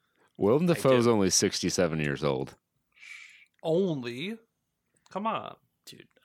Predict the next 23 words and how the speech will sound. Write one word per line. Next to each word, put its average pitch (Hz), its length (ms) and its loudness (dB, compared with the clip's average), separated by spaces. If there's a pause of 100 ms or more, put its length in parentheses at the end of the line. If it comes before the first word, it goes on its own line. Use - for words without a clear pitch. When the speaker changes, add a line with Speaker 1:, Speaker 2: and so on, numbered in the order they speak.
(100)
Speaker 2:
I, 92 220 -4 (560)
he's 117 260 -8
so 143 320 -2 (460)
Speaker 3:
He 139 60 -6
looks 208 220 -6
great. 214 340 -8 (440)
Speaker 2:
He 120 60 -6
looked, 175 240 -4 (180)
yeah. 151 240 -2
Have 127 180 -2
you, 139 80 2
y'all 120 320 2
seen 165 280 0
him 135 100 -2
with 110 140 -2
the 92 80 -8
drip, 127 340 -4
right? 98 220 -4
Y'all 98 240 -6
saw 101 200 -4
that 95 180 -6
video? 104 360 -4
Speaker 1:
Yes. 73 420 -4